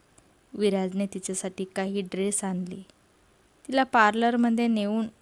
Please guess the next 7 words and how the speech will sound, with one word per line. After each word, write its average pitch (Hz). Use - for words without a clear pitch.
थोडासा 208
हेअर 208
कट 208
करून 202
तिचा 214
थोडासा 208
मेकओव्हर 196